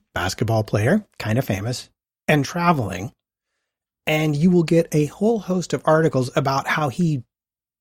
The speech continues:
basically got away with that his entire career.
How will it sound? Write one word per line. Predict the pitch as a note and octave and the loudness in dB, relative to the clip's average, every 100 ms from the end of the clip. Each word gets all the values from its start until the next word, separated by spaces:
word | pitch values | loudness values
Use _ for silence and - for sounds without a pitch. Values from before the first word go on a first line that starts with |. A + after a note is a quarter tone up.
| _ | _
basically | B3 A#3+ F#3+ E3+ | 0 0 0 0
got | B2+ G#2+ C3+ F3+ | 0 -2 0 2
away | G3+ C#3 D3 D3+ | 2 2 4 4
with | B2 A2 | 2 0
that | G2+ F#2+ - | -2 -4 -2
his | D3 C3 - | -2 -2 -2
entire | D3 C3 B2+ - C#3+ C#3 C3+ B2 | -2 -2 -4 -6 -4 -2 -2 -4
career. | - G3 C4+ G#3 F#2+ | -4 -2 0 0 -2